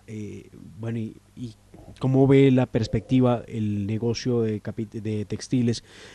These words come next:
y de confecciones, sobre todo ahora que estamos en el marco de, eh, en la capital del Tolima, en Ibagué, de Ibagué Negocios y Moda dos mil veintiuno, que tiene, entre otras cosas, pues, eh, su meta, la reactivación económica, la,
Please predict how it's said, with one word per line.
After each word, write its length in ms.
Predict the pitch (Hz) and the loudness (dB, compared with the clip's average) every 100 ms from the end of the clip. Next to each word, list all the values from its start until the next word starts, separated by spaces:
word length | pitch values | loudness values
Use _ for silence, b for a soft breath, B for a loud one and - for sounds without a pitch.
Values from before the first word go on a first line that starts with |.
| B | B
y 240 | 123 117 113 | -2 0 2
de 100 | 120 | 2
confecciones, 680 | 135 131 120 147 139 139 | 2 0 2 4 4 2
sobre 260 | - 127 113 | -2 0 2
todo 200 | 147 165 | 6 8
ahora 240 | 175 185 | 8 6
que 80 | 160 | 4
estamos 340 | 123 131 160 143 | 0 2 2 2
en 100 | 113 | 2
el 80 | |
marco 460 | 117 127 131 - 170 b b b - | 2 2 0 -2 -8 b b b -14
de, 500 | 120 131 135 139 - - - | 0 4 6 4 0 -8 -2
eh, 480 | 127 117 113 117 123 | 0 2 0 -2 -2
en 100 | 113 | -2
la 80 | |
capital 320 | 113 117 139 147 | -2 0 4 4
del 100 | 135 | 4
Tolima, 400 | 135 135 120 - | 4 4 2 -2
en 120 | - 117 | -2 0
Ibagué, 420 | 131 127 127 120 | 2 2 2 0
de 540 | 117 110 113 110 110 - | -4 -2 0 -2 -4 -6
Ibagué 340 | 120 113 123 | -4 -2 0
Negocios 460 | 127 127 131 - - | 2 2 2 0 -2
y 120 | 147 135 | 2 8
Moda 380 | 165 143 110 b b b b | 10 8 6 b b b b
dos 200 | 120 123 | -2 2
mil 140 | 135 131 | 2 4
veintiuno, 500 | 143 131 185 135 95 | 2 4 2 2 -2
que 120 | 107 | -10
tiene, 260 | - 104 135 | -6 -2 -2
entre 160 | 139 | -2
otras 240 | 104 139 - | -4 -4 -4
cosas, 280 | 135 170 | -4 -4
pues, 260 | - 101 - | -4 -6 -6
eh, 180 | - 117 | -8 -6
su 140 | - | -2
meta, 360 | 110 110 143 - | -2 0 -2 -2
la 180 | 127 117 | -2 0
reactivación 720 | 110 113 101 - 110 101 131 | 0 0 -2 -4 -4 0 0
económica, 540 | 135 117 123 120 131 127 B B B - | 2 4 4 2 0 -4 B B B -6
la, 400 | 113 107 104 | -2 0 0